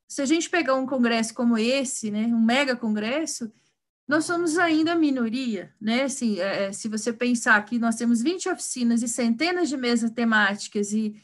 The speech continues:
né, e sessões livres chegando a quase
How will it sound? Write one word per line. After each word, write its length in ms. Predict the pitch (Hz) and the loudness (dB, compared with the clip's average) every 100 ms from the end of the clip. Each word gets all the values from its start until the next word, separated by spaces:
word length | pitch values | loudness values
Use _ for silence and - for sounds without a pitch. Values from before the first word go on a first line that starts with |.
| _ _ _ _ 208 | _ _ _ _ -4
né, 340 | 233 262 226 | 0 0 0
e 80 | 226 | 0
sessões 560 | 226 226 247 233 226 | 0 -2 0 2 2
livres 560 | 214 233 233 208 202 - | 2 2 2 0 -4 -4
chegando 360 | 220 202 208 196 | -6 -2 -2 -4
a 60 | |
quase 400 | 208 214 202 202 | -2 -2 -2 -6